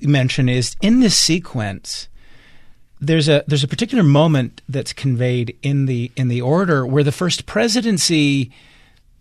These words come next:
says, "W-, you need to be creative about finding ways to, to hide this money." Would you, would you sort of take us through that?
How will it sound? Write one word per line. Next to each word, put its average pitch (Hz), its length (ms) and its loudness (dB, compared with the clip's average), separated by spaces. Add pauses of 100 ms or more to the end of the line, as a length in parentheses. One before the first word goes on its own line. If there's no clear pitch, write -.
(520)
says, 147 600 2 (120)
"W-, 135 360 -4
you 175 280 2
need 185 220 2
to 160 80 -2
be 147 420 -2
creative 143 600 0
about 120 280 -4 (440)
finding 143 600 0
ways 123 360 -2
to, 110 180 -6 (240)
to 127 140 -6
hide 120 320 -4
this 113 200 -8
money." 113 240 -2
Would 131 160 -4
you, - 60 -8
would 185 180 -10
you - 60 -16
sort 302 160 -10
of 190 80 -10
take 185 160 -8
us 170 80 -6
through 131 200 -8
that? 120 260 -6